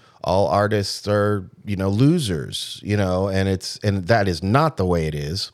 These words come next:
That's one of those myths that, you know, I'd like to try and dispel. Um,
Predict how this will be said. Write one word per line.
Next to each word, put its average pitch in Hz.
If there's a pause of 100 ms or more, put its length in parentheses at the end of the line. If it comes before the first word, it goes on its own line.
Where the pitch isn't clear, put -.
(240)
That's -
one 110
of 110
those 101
myths 95 (600)
that, 90 (160)
you 90
know, 85
I'd 87
like 90
to 80
try 92
and 87
dispel. 87
Um, 80